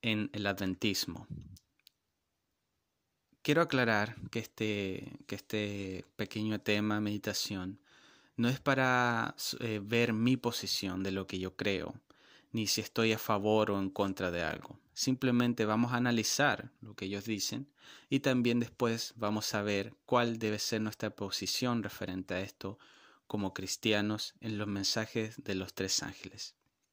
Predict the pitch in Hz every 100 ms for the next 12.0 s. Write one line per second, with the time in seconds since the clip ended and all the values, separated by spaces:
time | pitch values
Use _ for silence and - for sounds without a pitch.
0 | - - - - - _ 123 117 117 123
1 | 120 - 143 139 156 - 120 113 110 110
2 | 113 117 117 117 113 110 123 120 107 -
3 | 131 143 - 113 113 117 117 - 127 123
4 | 120 123 120 127 131 - 135 127 - 107
5 | 107 - - 113 110 107 117 113 110 -
6 | 110 107 110 113 - - 110 107 123 110
7 | 101 110 - 117 117 113 123 123 120 -
8 | - 117 - 113 117 117 117 120 117 107
9 | 110 107 101 104 104 104 - 151 151 143
10 | 110 107 - - - - - 92 101 113
11 | 123 - 110 104 120 113 95 95 92 -